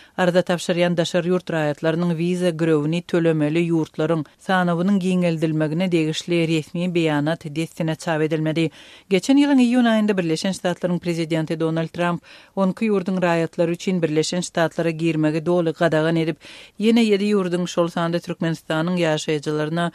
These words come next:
çäklendirmeleri girizipdi. Türkmenistanyň daşary işler ministrligi şol karary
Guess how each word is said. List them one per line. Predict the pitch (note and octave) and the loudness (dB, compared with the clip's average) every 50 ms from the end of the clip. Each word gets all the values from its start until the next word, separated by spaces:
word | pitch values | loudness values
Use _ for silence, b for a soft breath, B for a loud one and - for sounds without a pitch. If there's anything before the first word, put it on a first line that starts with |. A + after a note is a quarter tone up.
| B B B B B B B | B B B B B B B
çäklendirmeleri | - - - A3+ G#3+ G3 - - F#3 F3+ F3 E3+ E3+ E3 D#3+ D#3+ D#3 C#3+ C#3+ D3 D#3+ D#3+ | -8 -2 0 0 0 0 0 0 0 0 2 2 0 0 0 0 0 0 -2 -2 -2 -2
girizipdi. | D#3+ F3+ F3 D#3+ D3+ C#3 C#3+ C3+ _ - - E3 D#3+ C#3+ - _ _ _ | 0 0 2 2 0 -2 -4 -6 _ -2 -2 0 0 -2 -4 _ _ _
Türkmenistanyň | - F3 E3+ - F3 D#3+ D3+ - - E3 D#3 D#3 D#3+ E3 D#3+ | -4 -2 -2 0 -2 -2 -2 -2 -2 -2 -2 0 0 -2 -2
daşary | E3 E3 - F#3 F3 G3+ | -2 -4 -4 -4 -4 -4
işler | G#3 - - A#3+ A#3 | -4 -2 -2 -2 0
ministrligi | A#3 A3+ A3 A3 A3+ - - A#3+ G#3+ G#3 A3 A3 A3 A3+ | 0 2 2 2 0 0 -2 -6 -4 -2 -2 0 0 -2
şol | G3+ - F3+ F3 F3+ | -2 0 0 0 0
karary | - - G#3 F#3+ F3+ F3 E3+ E3 E3+ F3 E3 | -2 -2 -2 -2 0 0 0 0 0 0 -2